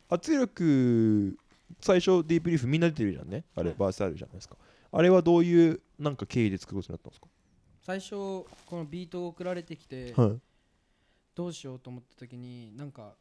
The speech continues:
Speaker 3: 自分的に一番自分が勢いあるなと思ったんで、
Speaker 1: はい。
Speaker 3: フック行きたいっつって。
Speaker 1: おー。
Speaker 3: で、最初、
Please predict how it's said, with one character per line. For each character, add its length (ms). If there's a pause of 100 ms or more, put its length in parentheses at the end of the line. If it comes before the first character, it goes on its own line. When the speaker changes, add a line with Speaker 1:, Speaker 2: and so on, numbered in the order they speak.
(160)
Speaker 3:
自 160
分 360
的 280
に 260
一 180
番 240
自 160
分 160
が 140
勢 240
い 60
あ 80
る 80
な 160
と 120
思 100
っ 120
た 80
ん 120
で、 220
Speaker 1:
は 100
い。 40
Speaker 3:
フ 80
ッ 180
ク 100
行 120
き 60
た 120
い 60
っ 100
つ 100
っ 120
て。 220
Speaker 1:
お 580
ー。 40 (760)
Speaker 3:
で、 300 (220)
最 260
初、 800